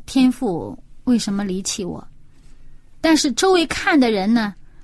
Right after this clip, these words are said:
呃，不但是理解错了，以为耶稣在叫以利亚来救他呢，还在那儿，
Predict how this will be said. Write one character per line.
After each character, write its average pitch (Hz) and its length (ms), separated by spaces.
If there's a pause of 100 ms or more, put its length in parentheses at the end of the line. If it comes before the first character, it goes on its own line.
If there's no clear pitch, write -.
(220)
呃， 226 140
不 247 160
但 330 180
是 254 100
理 262 160
解 233 180
错 254 280
了， 165 320 (120)
以 202 120
为 202 120
耶 285 140
稣 285 180
在 247 140
叫 226 240
以 165 200
利 202 160
亚 247 180
来 185 140
救 226 240
他 175 180
呢， 165 240
还 - 160
在 247 140
那 226 100
儿， 196 100